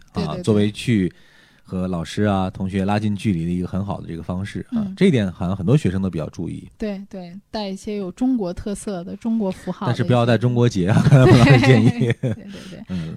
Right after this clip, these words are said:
Speaker 1: 啊，比如说
Speaker 2: 老外，老外见太多了，
Speaker 1: 茶，对，
Speaker 2: 啊。
Speaker 1: 茶叶啊这些，咱们中国可能能买到比较普通的茶，在国外也买不到。
Speaker 2: 嗯。
Speaker 1: 呃，就在国外就已经很好了。啊，小礼物的话，我觉得现在淘宝上有很多种啊，大家可以参考一下。
Speaker 2: 嗯，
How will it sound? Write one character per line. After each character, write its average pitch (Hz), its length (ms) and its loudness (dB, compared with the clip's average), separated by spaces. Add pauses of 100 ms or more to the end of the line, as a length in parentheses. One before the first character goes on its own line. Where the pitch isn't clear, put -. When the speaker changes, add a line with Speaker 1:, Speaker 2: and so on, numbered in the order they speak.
Speaker 1:
啊， - 80 -6
比 - 80 0
如 - 40 4
说 123 80 6
Speaker 2:
老 190 100 4
外， 294 60 0
老 98 120 0
外 123 120 6
见 127 160 4
太 131 200 4
多 104 240 2
了， 85 80 -6
Speaker 1:
茶， - 40 -14
对， 240 160 -2
Speaker 2:
啊。 - 40 -4
Speaker 1:
茶 202 220 -8
叶 269 220 -4
啊 226 200 -4
这 226 120 -6
些， 220 160 -4
咱 190 140 -8
们 202 100 -6
中 240 140 -4
国 226 100 -2
可 214 120 -12
能 165 120 -12
能 190 100 -6
买 202 140 -8
到 185 120 -8
比 208 100 -4
较 208 80 -2
普 - 120 -10
通 214 200 -2
的 220 80 -2
茶， - 260 -12 (280)
在 226 120 -2
国 180 140 -8
外 190 80 -6
也 185 80 -8
买 196 160 -12
不 - 80 -14
到。 180 320 -8
Speaker 2:
嗯。 180 380 -4
Speaker 1:
呃， 143 200 -14 (220)
就 247 120 0 (220)
在 294 140 -4
国 233 100 -2
外 226 140 0
就 226 100 -2
已 190 100 -4
经 185 140 -10
很 208 220 -8
好 - 200 -18
了。 - 220 -18 (360)
啊， 202 200 -20
小 254 200 -6
礼 285 160 -6
物 220 160 -2
的 202 100 -2
话， 202 120 -4
我 180 60 -8
觉 175 140 -10
得 196 80 -8
现 233 180 -4
在 233 180 -4 (280)
淘 262 140 2
宝 277 160 6
上 254 120 2
有 262 80 0
很 247 160 -2
多 233 140 2
种 208 180 -2
啊， 170 240 -10
大 208 120 -8
家 214 100 -6
可 233 100 -6
以 214 60 -4
参 208 240 -8
考 220 180 -10
一 196 60 -14
下。 208 300 -10
Speaker 2:
嗯， 185 200 -4